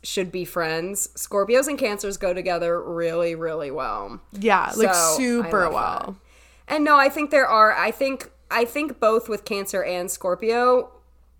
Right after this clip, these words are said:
Speaker 1: on the outside, it might not look like it fits us, but if you do a little digging, that's when you see that it can fit us. And you are,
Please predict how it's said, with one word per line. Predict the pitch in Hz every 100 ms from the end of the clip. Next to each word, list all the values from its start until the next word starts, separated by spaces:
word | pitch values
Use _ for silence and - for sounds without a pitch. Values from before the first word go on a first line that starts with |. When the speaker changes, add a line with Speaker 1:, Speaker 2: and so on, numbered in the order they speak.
| _
Speaker 1:
on | 214 233
the | 220
outside, | 190 202 - 277 285
it | 285 269
might | 285
not | 269 277 - 240
look | 247
like | 269 247
it | -
fits | 247 247 262
us, | 262 -
but | 220
if | 208
you | 233
do | 202 254
a |
little | 240 214
digging, | 185 214 196 180 165
that's | 175 185 214
when | 185
you | 180
see | - 202 170
that | 160 160
it | 165 175
can | - 208 170 180
fit | - 214
us. | 233 247
And | 214 247
you | 277 403
are, | 262 320 381 262